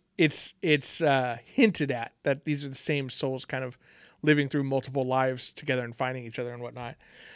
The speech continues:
So I think they were trying to do that in a clever way with having actors play the same roles, but then you have these Asian characters, and you're like,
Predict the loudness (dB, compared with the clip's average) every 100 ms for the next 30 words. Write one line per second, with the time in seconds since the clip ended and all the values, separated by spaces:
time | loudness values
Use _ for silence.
0 | 2 8 10 12 12 12 10 8 6 6
1 | 10 10 10 6 0 6 6 8 8 10
2 | 10 8 2 -2 4 6 6 6 6 6
3 | 4 -6 -6 -8 -10 _ _ _ _ _
4 | _ _ _ 4 8 8 6 4 4 6
5 | 8 8 8 2 0 4 6 6 6 6
6 | 6 -2 -2 4 6 6 4 -2 -6 4
7 | 6 6 4 -2 -4 -6 -6 -6 -6